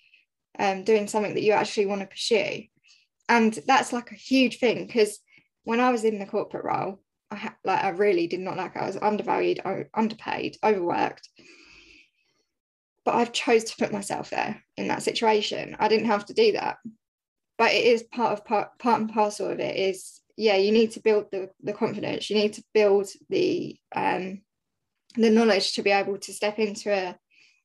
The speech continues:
into a new area and focus. So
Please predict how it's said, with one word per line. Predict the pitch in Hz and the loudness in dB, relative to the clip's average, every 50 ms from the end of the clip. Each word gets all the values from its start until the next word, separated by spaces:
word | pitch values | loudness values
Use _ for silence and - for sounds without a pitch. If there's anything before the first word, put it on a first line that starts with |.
| _ _ _ - | _ _ _ 0
into | 233 220 220 - - - 220 | 2 2 2 2 0 0 0
a | 202 | 0
new | 196 196 190 185 175 170 - - | 2 0 -2 -2 -4 -6 -6 -2
area | - 220 220 208 202 190 180 - - - - 190 | 0 2 4 4 4 4 2 2 0 0 -2 -4
and | 185 185 - | -6 -8 -4
focus. | - 226 214 208 208 - 180 185 - - | 0 0 0 0 0 -4 -8 -8 -8 -6
So | - 208 190 196 190 | -4 0 0 0 0